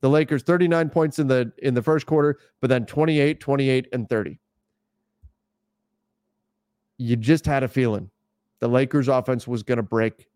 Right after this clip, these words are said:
before Utah's did. Again, the first quarter score was thirty-nine thirty-one. Great, great. But after that, the Jazz won every quarter, and the Lakers' offense just could not quite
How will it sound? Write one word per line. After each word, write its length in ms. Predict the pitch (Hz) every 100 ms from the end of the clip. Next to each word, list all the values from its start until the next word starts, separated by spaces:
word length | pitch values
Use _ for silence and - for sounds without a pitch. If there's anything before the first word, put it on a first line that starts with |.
| -
before 280 | 120 123 117
Utah's 360 | 113 113 98
did. 180 | - 101
Again, 260 | 120 139 107
the 80 |
first 260 | - 151 -
quarter 200 | 165 151
score 240 | - 156
was 120 | 123 -
thirty-nine 440 | 135 127 131 123
thirty-one. 480 | 123 120 113 101 - _
Great, 460 | 127 127 123 - - _ _ _ _ -
great. 240 | 135 110 _ _ _ _ _ -
But 360 | 120 139 127 _ _ _ _ _ -
after 360 | 135 151 - 139
that, 380 | 139 113 - _ _ _ _ _ -
the 140 | 117 95 _
Jazz 420 | - 135 127 127 113
won 320 | 120 123 120 -
every 320 | 123 104 120
quarter, 440 | - 175 160 117
and 160 | 71 120
the 40 |
Lakers' 360 | 117 127 131 120
offense 380 | 117 113 117 -
just 520 | - 123 131 135 -
could 300 | - 127 120
not 360 | 117 123 120 -
quite 320 | 120 113